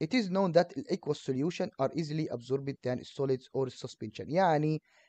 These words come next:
المحاليل المائية. فارماسيوتيكال فورم الهيئة الدوائية، يعني الدواء ده صلب ولا سائل ولا كده، فهمتوا يا جماعة؟ صلب أو سائل أو كده يعني. It is known that the aqueous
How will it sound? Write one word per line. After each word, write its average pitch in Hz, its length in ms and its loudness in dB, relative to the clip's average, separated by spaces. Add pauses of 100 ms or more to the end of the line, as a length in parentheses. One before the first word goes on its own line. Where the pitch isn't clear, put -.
المحاليل 160 640 6
المائية. 156 1080 4 (1500)
فارماسيوتيكال 147 520 2
فورم 170 220 0
الهيئة 156 280 6
الدوائية، 147 340 6
يعني 143 240 8
الدواء 156 300 8
ده 165 440 12
صلب 160 400 6
ولا 127 240 6
سائل 139 320 4
ولا 123 160 2
كده، 113 200 -4
فهمتوا 156 320 0
يا 151 80 4
جماعة؟ 208 260 2
صلب 160 280 2
أو 120 100 -2
سائل 147 380 2
أو 117 160 -4
كده 117 200 -4
يعني. - 160 -14 (1500)
It 135 40 2
is 165 160 0
known 208 240 6
that 202 300 6
the - 40 -2
aqueous 165 360 4